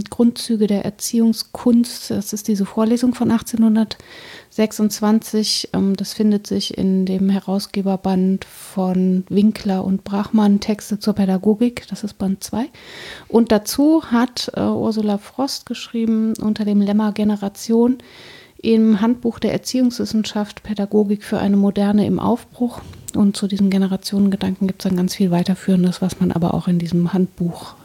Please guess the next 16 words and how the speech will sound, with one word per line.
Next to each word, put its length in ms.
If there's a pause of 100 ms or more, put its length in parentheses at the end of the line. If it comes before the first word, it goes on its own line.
(120)
findet. 640 (760)
Was 180
ich 120
nicht 280
gelesen, 600
aber 240
gefunden 600
habe, 200
das 140
muss 180
ich 120
ja 100
mal 160
<laughs> 0
zugeben, 600
ich 220